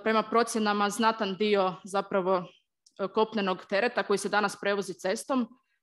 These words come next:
trebao bi se početi prevoziti željeznicom i unutarnjim plovnim putevima,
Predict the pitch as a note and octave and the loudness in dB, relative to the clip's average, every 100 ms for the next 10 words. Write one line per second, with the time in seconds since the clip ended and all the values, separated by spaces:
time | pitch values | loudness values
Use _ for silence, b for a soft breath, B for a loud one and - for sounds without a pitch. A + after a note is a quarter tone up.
0 | - A3 G#3 G3+ G3+ F#3+ - G#3 G#3+ G#3 | -2 0 2 2 -2 -10 -6 -2 -2 -2
1 | F#3+ G3 F#3 F#3+ G3+ F#3+ F#3 F#3 F3+ F#3 | -4 -4 -4 0 0 0 -4 -2 -2 -2
2 | G3+ F#3+ F3+ F#3 - F3+ G3+ G3 F#3+ F3+ | 0 0 -2 -6 -6 -4 -2 -4 -6 -8
3 | F#3 F3 G3 F#3 E3 - F3 B3+ B3+ C4+ | -10 -4 -2 -2 -6 -6 -6 -2 0 0
4 | B3+ | 0